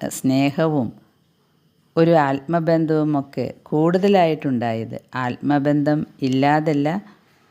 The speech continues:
സ്നേഹവും ഇല്ലാതല്ല, അതൊക്കെ ഉണ്ടായിരുന്നെങ്കിലും സ്വന്തം ജീവിതത്തിൽ ഇത്ര വലിയ സഹനം വന്നപ്പോൾ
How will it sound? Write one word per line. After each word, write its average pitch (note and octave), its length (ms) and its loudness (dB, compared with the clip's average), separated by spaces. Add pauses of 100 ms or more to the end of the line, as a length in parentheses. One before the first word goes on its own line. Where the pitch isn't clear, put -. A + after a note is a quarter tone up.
(460)
സ്നേഹവും D#3 720 2 (120)
ഇല്ലാതല്ല, F3 680 2 (1040)
അതൊക്കെ C#3 400 0
ഉണ്ടായിരുന്നെങ്കിലും D3+ 920 2 (180)
സ്വന്തം C#3 500 -2
ജീവിതത്തിൽ D#3+ 540 0
ഇത്ര D3+ 360 -4
വലിയ C#3+ 300 2 (100)
സഹനം C3+ 380 0
വന്നപ്പോൾ B2+ 500 -2